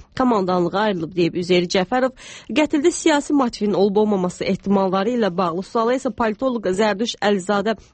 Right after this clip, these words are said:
belə cavab verib ki, bütün məlumatların və hərbçilərin qətlində siyasi motiv var. Azərbaycanda uzun müddətdir siyasi qətl olmamışdı. Son hadisə hakimiyyət bölgüsünün yenidən aktuallaşdığının göstəricisidir. Görünür ki, Azərbaycanda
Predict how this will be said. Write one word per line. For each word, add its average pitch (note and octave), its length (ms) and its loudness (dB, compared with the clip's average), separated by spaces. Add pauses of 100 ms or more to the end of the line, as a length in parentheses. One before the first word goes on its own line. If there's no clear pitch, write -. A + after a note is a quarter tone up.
belə A3 280 0
cavab G#3 320 -2
verib A3+ 160 -2
ki, C#4+ 220 -2 (580)
bütün A3+ 320 4
məlumatların G#3+ 640 0
və - 60 2 (340)
hərbçilərin G#3+ 480 0
qətlində F#3+ 480 0
siyasi G#3+ 480 -2
motiv G#3+ 480 -2
var. E3 160 0
Azərbaycanda F#3+ 720 0 (260)
uzun B3+ 300 4
müddətdir C4 420 -2
siyasi G#3 480 -2
qətl A3+ 320 -2
olmamışdı. A#3 640 0
Son G3+ 240 2
hadisə F#3+ 380 -2 (260)
hakimiyyət A#3+ 640 -2
bölgüsünün G#3 640 0
yenidən G3 400 0 (300)
aktuallaşdığının F3 800 -2 (100)
göstəricisidir. G#3 880 -2 (240)
Görünür D4+ 320 4
ki, C#4 160 0
Azərbaycanda G3 720 0